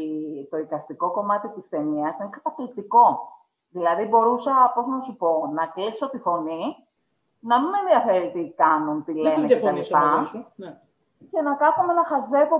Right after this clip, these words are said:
Speaker 1: πο-, πόσο ωραία την κατασκεύασε
Speaker 2: Τι ωραία
Speaker 1: και αυτό
Speaker 2: φτιάξανε.
Speaker 1: και ο, και ο διευθυντής φωτογραφίας, ρε παιδί μου, και όλα αυτά είναι πραγματικά, έχει κάτι εικόνες, οι οποίες είναι, είναι πανέμορφες, καταρχάς. Είναι, είναι όμορφη ταινία,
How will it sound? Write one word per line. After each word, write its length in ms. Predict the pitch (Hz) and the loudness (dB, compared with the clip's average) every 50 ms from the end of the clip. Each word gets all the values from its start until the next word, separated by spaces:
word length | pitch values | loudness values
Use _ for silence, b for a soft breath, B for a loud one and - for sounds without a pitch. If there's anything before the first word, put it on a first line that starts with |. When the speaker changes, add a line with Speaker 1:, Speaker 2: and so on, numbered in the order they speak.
| 220 | 0
Speaker 1:
πο-, 380 | - 233 202 208 - - - - _ | 0 0 0 0 -2 -8 -16 -8 _
πόσο 420 | 247 262 294 294 - - 320 302 285 269 254 233 202 196 185 175 170 170 160 165 156 156 156 147 156 147 139 117 123 127 | 2 2 2 2 0 0 0 2 6 6 8 8 8 8 8 6 4 2 0 0 0 0 -2 -2 -4 -4 -4 -4 -2 0
ωραία 360 | 165 170 180 208 220 247 247 | 0 2 2 4 2 2 2
την 180 | - 226 190 - | 0 -6 -8 -6
κατασκεύασε 500 | 202 185 185 165 - - 208 208 294 311 | -4 -2 -2 -4 -4 -2 0 2 4 6
Speaker 2:
Τι 60 | 294 | 6
ωραία 200 | 240 233 269 294 | 6 6 4 4
Speaker 1:
και 140 | - - 277 | 2 2 0
αυτό 0 | |
Speaker 2:
φτιάξανε. 260 | 233 - - - 214 | 0 0 0 0 0
Speaker 1:
και 40 | 196 | 2
ο, 300 | 185 175 175 175 175 - - - _ _ _ _ _ _ - - - - | 2 2 0 -2 -4 -8 -14 -20 _ _ _ _ _ _ -20 -20 -20 -8
και 100 | - 254 | -2 0
ο 180 | 233 233 226 220 | 2 2 2 2
διευθυντής 500 | 220 220 214 214 214 185 - 214 226 - | 0 0 0 0 -2 -4 -6 -6 -4 -2
φωτογραφίας, 800 | 254 247 247 220 190 180 165 - - - 175 185 208 214 208 208 | -2 0 0 0 2 4 4 2 2 -2 -4 -2 -2 -2 0 -2
ρε 120 | 190 190 | -4 -4
παιδί 320 | 185 165 151 143 151 180 | -4 -4 -6 -6 -6 -8
μου, 160 | 190 208 208 196 | -8 -8 -10 -4
και 60 | 196 | -2
όλα 140 | 202 214 220 | -2 -2 -2
αυτά 180 | 208 - 202 196 | -2 0 0 0
είναι 160 | 202 226 233 - | 0 -2 -2 -2
πραγματικά, 580 | 220 208 - 190 175 165 - - - - 190 | -4 -4 -2 -4 -4 -6 -6 -8 -8 -4 -4
έχει 220 | 196 196 - - - | -4 -4 -6 -8 -4
κάτι 240 | 226 214 214 - 233 | -4 -4 -4 -4 -10
εικόνες, 640 | 240 - - 165 156 151 151 147 147 160 185 - - | -14 -6 -2 0 0 0 0 -2 -4 -6 -8 -10 -10
οι 60 | 202 | -12
οποίες 300 | 196 196 - 233 240 240 | -12 -10 -12 -14 -14 -12
είναι, 240 | 262 254 254 262 269 269 262 254 247 240 240 240 240 240 240 233 233 233 233 240 | -12 -10 -10 -8 -8 -8 -10 -10 -10 -10 -12 -12 -14 -14 -14 -14 -14 -12 -10 -10
είναι 100 | 269 311 330 | -10 -8 -8
πανέμορφες, 920 | 330 339 359 359 370 370 311 233 185 - - - 127 113 110 - - _ _ _ _ _ _ _ _ | -8 -8 -4 0 2 2 2 2 0 -2 -4 -8 -10 -10 -10 -12 -16 _ _ _ _ _ _ _ _
καταρχάς. 500 | 131 - 139 131 - 139 139 135 135 - | -10 -10 -10 -8 -6 -6 -6 -6 -8 -10
Είναι, 100 | 196 202 208 - 226 220 254 262 - - 247 247 240 262 | -14 -14 -14 -12 -10 -10 -10 -10 -8 -6 -6 -6 -2 0
είναι 120 | 294 294 | 2 4
όμορφη 680 | 302 294 294 311 311 302 269 240 220 202 208 - - 165 | 6 8 8 8 8 8 4 4 4 4 4 2 -4 -10
ταινία, 560 | - 160 151 151 151 151 156 156 139 131 131 | -8 -6 -6 -4 -4 -4 -6 -6 -8 -10 -10